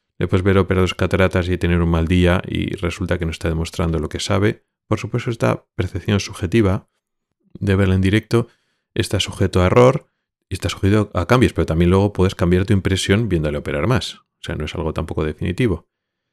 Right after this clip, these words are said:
Pero le doy mucho más valor que acumular el número de, de cataratas. Entonces aquí la sabiduría, aunque realmente se trata de la habilidad quirúrgica,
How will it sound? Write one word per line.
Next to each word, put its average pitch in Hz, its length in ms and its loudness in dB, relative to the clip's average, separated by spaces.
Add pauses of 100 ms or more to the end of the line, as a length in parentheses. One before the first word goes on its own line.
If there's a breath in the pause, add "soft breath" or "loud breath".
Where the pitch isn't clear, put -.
(220)
Pero - 160 0
le 120 100 4
doy 104 80 4
mucho 104 240 2
más 101 120 2
valor 107 300 2
que 123 320 0 (520)
acumular 85 480 0
el 87 100 0
número 78 300 -2
de, 69 280 -10
de - 140 -4
cataratas. - 720 -10 (480)
Entonces 98 240 2
aquí 101 260 0
la 110 160 0
sabiduría, 107 760 0 (100)
aunque 82 240 -6
realmente 82 380 -4
se - 160 -10
trata 78 340 -6
de 80 140 -2
la 80 80 -2
habilidad 80 440 0
quirúrgica, 104 840 -4